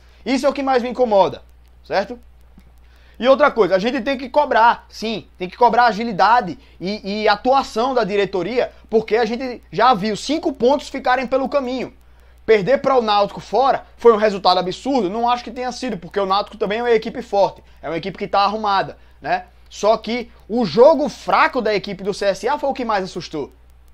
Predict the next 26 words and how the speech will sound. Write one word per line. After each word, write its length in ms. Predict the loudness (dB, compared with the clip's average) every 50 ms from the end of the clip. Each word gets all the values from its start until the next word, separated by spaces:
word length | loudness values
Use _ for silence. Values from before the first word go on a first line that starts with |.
| -20 -20 -20 -20 -20 -20 -10 -4
Contra 280 | -2 -2 0 0 0
o 20 | -2
Sampaio 420 | 0 -2 -2 4 4 4 4 4
Corrêa, 520 | 0 -2 -2 2 4 4 4 4 2 -2 -4 -18
fizemos 480 | -10 -6 -4 0 2 2 0 0 -2 -2
uma 140 | -2 -2 -2
partida 400 | 0 0 -2 0 -2 -2 -2 -2
melhor, 460 | 0 0 0 2 2 2 0 0 -4 -12 -2
dominamos 640 | 2 4 4 4 4 0 2 2 2 2 0 -2 -2
mais 320 | -2 -2 -2 -2 -2 -4 -10 -12 -6
o 140 | -6 -4
jogo, 460 | -2 2 6 6 6 6 4 0 -8 -10 -20 -20 -18
só 220 | -8 -2 -2 -2 -2
que 220 | -2 -4 -6 -6
desperdiçamos 880 | -8 -10 -8 -8 -8 -8 -2 0 0 2 2 0 -4 -4 -4 -2 -2 -2
muitas 280 | -2 -4 -2 -2 -4 -4
chances. 480 | -2 -4 -4 -4 -6 -8 -16 -20 -20 -20 -20 -20 _ -20 -20 -20 _ _ -20 _ _ _ _ -20 _ -20 -14 -6
E 120 | 0 2
a 80 | 2 2
gente 220 | 2 0 -4 -4 -2
deixou 320 | 0 0 0 0 0 2
aí 200 | 2 2 2 0
pontos 320 | -4 -4 -4 -4 -4 -4 -6
importantes 520 | -2 0 0 0 0 -2 -6 -6 -6 -6
pelo 220 | 2 2 2 2
caminho 420 | 2 -2 -4 -4 -4 -6 -8 -8